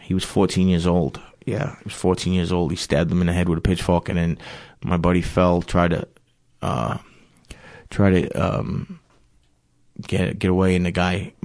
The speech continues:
proceeded to stab him multiple times with a pitchfork, and, uh, and my buddy, so you seen him, he dropped, and then there was a s-, there was a, a s-, a, like, a stretch of blood where he was trying to move.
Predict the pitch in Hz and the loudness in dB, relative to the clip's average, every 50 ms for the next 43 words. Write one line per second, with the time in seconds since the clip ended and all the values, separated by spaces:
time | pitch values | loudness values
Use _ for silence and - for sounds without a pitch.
0 | - - _ _ _ _ - 85 - - 92 92 90 85 - - 92 87 - - | -12 -12 _ _ _ _ -4 -4 -2 0 0 0 0 0 -2 -2 -4 -4 -2 -2
1 | - 92 90 85 90 87 87 87 87 87 - - - - 71 - - 90 90 90 | -2 0 0 0 0 2 2 2 0 0 -2 -6 -8 -8 -6 -4 -2 -2 0 0
2 | 87 90 85 - 85 87 - 101 95 - - - 73 73 92 - - 57 50 - | 0 -2 -2 -4 -4 -2 0 0 -2 -2 -2 0 0 0 0 0 -2 -4 -4 -4
3 | 50 50 50 - - - _ - - - - - _ _ _ - - - _ - | -4 -4 -6 -8 -10 -16 _ -20 -20 -20 -20 -20 _ _ _ -20 -20 -16 _ -6
4 | 104 95 92 87 95 92 92 90 90 90 85 - - _ _ _ - - - 101 | -2 -2 -2 -2 0 0 0 2 2 0 0 -2 -6 _ _ _ -14 -6 -2 0
5 | 95 92 85 - - 101 95 92 87 98 - - _ _ _ - - 92 - - | 0 0 0 0 2 2 2 2 0 -2 -4 -8 _ _ _ -12 -10 -10 -6 -2
6 | 95 92 92 92 92 - - - 92 90 90 90 90 90 92 90 - - - - | 0 2 2 2 0 -2 -4 -4 -2 0 0 0 0 0 -2 -4 -6 -6 -8 -10
7 | - - - 92 90 90 95 92 - - - - - - - - - - - - | -6 -4 -4 -2 -2 -2 -4 -6 -8 -10 -14 -18 -18 -18 -16 -10 -8 -6 -6 -6
8 | - - - 85 - - - - _ _ _ _ - 92 92 90 - 92 - - | -6 -4 -6 -6 -6 -8 -12 -20 _ _ _ _ -4 -4 -4 -4 -6 -10 -10 -4
9 | - 95 92 90 - 92 85 92 87 90 90 92 85 85 87 90 87 78 92 95 | -2 0 0 0 0 -4 -4 0 0 2 2 2 2 0 -2 -4 -4 -6 -8 -8
10 | 95 92 101 104 - - - - - 92 90 87 85 73 90 87 90 90 92 95 | -8 -10 -12 -16 -18 -18 -10 -4 0 0 0 0 0 0 0 0 2 2 2 2
11 | 92 - | 0 -2